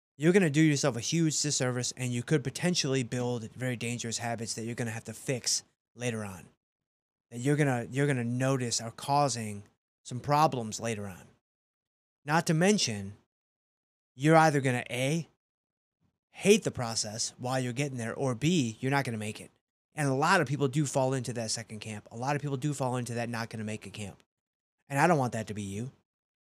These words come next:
Like, I want you to be lean. I want you to be fit. I want you to be healthy.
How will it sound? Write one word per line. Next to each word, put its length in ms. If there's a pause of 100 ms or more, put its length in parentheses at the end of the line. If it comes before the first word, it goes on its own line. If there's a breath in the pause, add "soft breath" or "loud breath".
Like, 120
I 80
want 340
you 240
to 120
be 160
lean. 520
I 80
want 340
you 120
to 120
be 300
fit. 480 (260)
I 60
want 320
you 80
to 60
be 140
healthy. 600